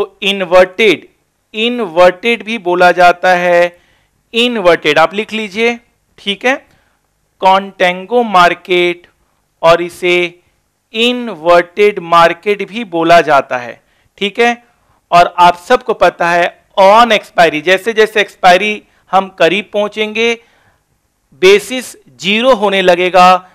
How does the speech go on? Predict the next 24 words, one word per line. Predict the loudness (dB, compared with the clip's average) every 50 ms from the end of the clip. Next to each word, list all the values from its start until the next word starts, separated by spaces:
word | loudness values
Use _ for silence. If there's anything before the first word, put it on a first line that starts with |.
| _ _
मतलब | -6 -6 -2 0 0 0 -2 _ -2
cash | 0 2 2 2 0 -2 -2
market | 0 2 2 2 0 -2 -4 -4
और | -4 -4 -4
future | -6 -14 -18 -16 -6 -4 -2 0
market | 0 0 0 0 -4 -8 -6 _
price | 0 0 0 -2 -6 -6 _
converge | -2 -2 0 -2 -4 0 2 4 4 4 2 0 -2 0
कर | 0 0 0
जाएंगे। | 0 0 -2 0 -2 -4 -4 -6 -4 -4 -4 -6 -10 _ _ _ _
इसे | -8 -6 -4 -6 -6 -4 -4
principle | -6 -6 -6 -8 -8 _ 0 2 4
of | 2 2 0 -2 -4
convergence | -4 -4 -2 0 0 0 0 0 -4 -4 -4 -4
कहते | -2 -2 -2 -2 -4 -8 -14
हैं। | -14 -14 _ _ _ _ _ _ _ _
अभी | -2 -2 0 -2
हम | -2 -2 -2
जब | -2 -2 -2
इसके | -4 -6 -6 -8 -6
सारे | 0 0 2 2 2
questions | 0 -4 -6 -8 -6 -6 -6 -6 -4
कर | -2 0 0 2
लेंगे, | 0 0 -2 -2 -2 -4 -4